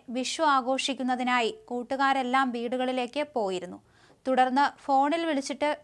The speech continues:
ജെറിനെ കിട്ടാത്തതിനെ തുടർന്ന് പോലീസിൽ വിവരം അറിയിക്കുകയായിരുന്നു. കൂടെ താമസിച്ചിരുന്നവർ ഫോണിൽ വിളിച്ചിട്ട് കിട്ടാത്തതിനെ തുടർന്ന് പോലീസ് എത്തി വീടിന്റെ വാതിൽ പൊളിച്ച് അകത്തു കയറിയപ്പോഴാണ് യുവാവിനെ ഫാനിൽ കുരുക്കിട്ട്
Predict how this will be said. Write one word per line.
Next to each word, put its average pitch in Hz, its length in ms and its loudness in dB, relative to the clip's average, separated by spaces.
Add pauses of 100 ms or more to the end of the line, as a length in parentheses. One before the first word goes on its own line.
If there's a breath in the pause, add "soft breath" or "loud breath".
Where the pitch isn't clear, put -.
ജെറിനെ 247 380 0
കിട്ടാത്തതിനെ 277 800 -2 (100)
തുടർന്ന് 247 420 2 (340 soft breath)
പോലീസിൽ 277 560 0
വിവരം 247 420 0 (100)
അറിയിക്കുകയായിരുന്നു. 240 840 -2 (580 soft breath)
കൂടെ 359 320 6
താമസിച്ചിരുന്നവർ 311 1040 2
ഫോണിൽ 277 440 2
വിളിച്ചിട്ട് 277 500 -2 (220)
കിട്ടാത്തതിനെ 269 680 -2 (100)
തുടർന്ന് 247 400 2 (520 soft breath)
പോലീസ് 339 400 6
എത്തി 370 180 2
വീടിന്റെ 311 360 2
വാതിൽ 269 420 4
പൊളിച്ച് 285 440 -2 (180)
അകത്തു 247 360 -2
കയറിയപ്പോഴാണ് 247 1000 0
യുവാവിനെ 233 500 0
ഫാനിൽ 240 500 -2
കുരുക്കിട്ട് 254 680 -2